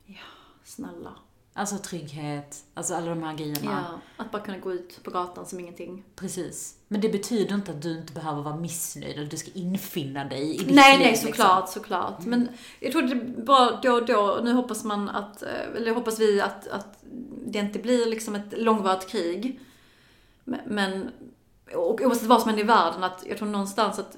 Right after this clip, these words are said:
Speaker 1: vi måste öva på att vara tacksamma.
Speaker 2: Mm.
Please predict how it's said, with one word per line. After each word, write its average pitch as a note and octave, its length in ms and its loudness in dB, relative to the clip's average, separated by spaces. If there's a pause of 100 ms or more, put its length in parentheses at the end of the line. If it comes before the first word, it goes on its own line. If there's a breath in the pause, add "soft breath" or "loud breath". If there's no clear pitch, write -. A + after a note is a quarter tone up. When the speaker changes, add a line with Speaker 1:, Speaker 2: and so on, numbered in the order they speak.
Speaker 1:
vi F#3 120 -10
måste F#3 260 -10
öva G3 240 0
på F#3 160 -10
att F3+ 260 -14
vara F3+ 200 -2
tacksamma. F3+ 800 -4 (260)
Speaker 2:
Mm. D#3+ 360 -12